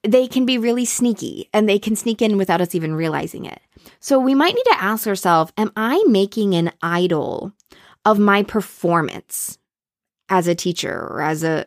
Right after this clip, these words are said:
you know, or even in other areas of your life? Am I making too much of that?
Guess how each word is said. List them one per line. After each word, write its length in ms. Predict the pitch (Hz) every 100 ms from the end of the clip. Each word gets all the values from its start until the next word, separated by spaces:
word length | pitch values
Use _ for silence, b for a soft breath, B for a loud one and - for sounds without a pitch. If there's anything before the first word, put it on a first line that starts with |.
| -
you 120 | 170
know, 260 | 151 135 - _ _ -
or 220 | 82 175
even 260 | 175 190 180
in 100 | 165
other 200 | 180 160
areas 360 | 156 156 147
of 80 | 151
your 120 | 147
life? 280 | 135 - -
Am 100 | 180
I 80 | 175
making 320 | 180 233 220
too 320 | - - 254
much 260 | 240 233 -
of 80 | 151
that? 200 | 127